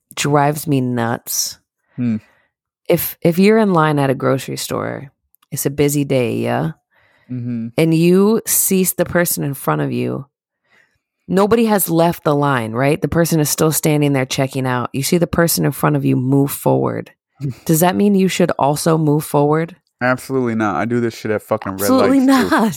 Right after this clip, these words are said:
Speaker 2: If you stop, why are we
Speaker 1: Thank
Speaker 2: inching?
Speaker 1: you.
Speaker 2: Did the light turn green? Why are you inching? I don't care if we
Speaker 1: Here's
Speaker 2: get a
Speaker 1: my
Speaker 2: two
Speaker 1: thing,
Speaker 2: car
Speaker 1: bro.
Speaker 2: space in front of me, bro. I'm not moving till that light turns green. Fuck you think we're doing
Speaker 1: Here's
Speaker 2: here?
Speaker 1: the thing.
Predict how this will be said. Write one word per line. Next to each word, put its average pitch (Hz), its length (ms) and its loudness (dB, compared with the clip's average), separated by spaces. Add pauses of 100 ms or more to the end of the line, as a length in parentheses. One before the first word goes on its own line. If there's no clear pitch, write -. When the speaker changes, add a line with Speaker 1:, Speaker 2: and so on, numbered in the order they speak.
Speaker 2:
If 117 200 -4
you 139 140 0
stop, 131 560 0
why 117 360 2
are - 20 4
we 139 240 4
Speaker 1:
Thank - 20 0 (120)
Speaker 2:
inching? - 60 -6
Speaker 1:
you. 139 540 -6
Speaker 2:
Did 127 140 0
the 131 80 4
light 143 180 4
turn 156 220 2
green? 135 260 0
Why 123 140 4
are 147 80 4
you 147 200 0
inching? 123 440 -6 (180)
I - 100 2
don't 160 200 0
care 147 140 2
if 131 180 0
we 139 100 0
Speaker 1:
Here's 240 160 0
Speaker 2:
get - 60 0
a - 20 -2
Speaker 1:
my 247 140 2
Speaker 2:
two 180 100 0
Speaker 1:
thing, 160 240 2
Speaker 2:
car 135 120 2
Speaker 1:
bro. 135 60 2
Speaker 2:
space 117 280 0
in 90 100 -4
front 101 200 -2
of 95 60 -4
me, 92 60 -2
bro. 98 320 2 (140)
I'm 131 340 0
not 120 300 2
moving 107 400 -2
till 104 160 -2
that 101 200 2
light 101 220 0
turns 98 320 -6
green. 95 280 -6 (260)
Fuck 160 200 0
you 160 80 -4
think 151 160 -2
we're 156 80 -2
doing 147 240 0
Speaker 1:
Here's 208 160 4
Speaker 2:
here? 220 100 4
Speaker 1:
the 220 60 -20
thing. 151 400 -2